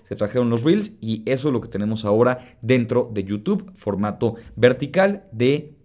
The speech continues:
quince segundos, de un minuto como máximo y con básicamente las mismas herramientas de edición dentro de la plataforma. La tuvimos en beta, a mí me la presentaron en beta directamente en YouTube hace como seis meses.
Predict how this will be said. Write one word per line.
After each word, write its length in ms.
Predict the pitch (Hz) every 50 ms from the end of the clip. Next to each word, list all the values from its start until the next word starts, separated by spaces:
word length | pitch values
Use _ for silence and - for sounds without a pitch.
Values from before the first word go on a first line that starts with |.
| _
quince 280 | - 175 170 139 135 127
segundos, 580 | 113 120 110 120 139 156 143 139 143 139 - -
de 200 | 110 110 107 107
un 180 | 143 139 147 151
minuto 380 | 131 117 117 113 113 127 117 120
como 180 | 165 190 208
máximo 560 | 208 240 247 240 - 240 233 247 262 - - - - - _ -
y 100 | 143 -
con 280 | - 147 139 143 131
básicamente 520 | 120 113 113 113 147 147 139 - 120 110 139
las 140 | 123 104 98
mismas 240 | 104 113 117 113
herramientas 580 | 117 104 104 107 117 127 139 139 - 170 165 170 - - - _ -
de 180 | 117 120 127
edición 560 | 127 113 120 113 117 143 147 151 160 160 - -
dentro 320 | 113 117 139 139 143 143 131
de 40 | 113
la 120 | 107 -
plataforma. 640 | 117 110 104 123 117 - 202 226 233 240 262 247 - - - - - -
La 100 | 117 117
tuvimos 380 | 131 135 143 156 156 - 123
en 100 | 110 110
beta, 240 | 113 139 139 - 185
a 60 | 170
mí 100 | 156 151
me 140 | 156 156 143
la 100 | 117 90
presentaron 480 | 107 107 - 104 101 117 117 120 117 110
en 100 | 104 101
beta 360 | 117 117 117 - 127 123 - - - _ _
directamente 520 | - 104 110 110 117 117 117 117 117 123
en 80 | 113 104
YouTube 320 | 117 113 117 127 120 123 -
hace 200 | 117 104 117 -
como 180 | 101 101 98
seis 240 | - 123 123 123 139
meses. 420 | 175 196 180 - 226 - - -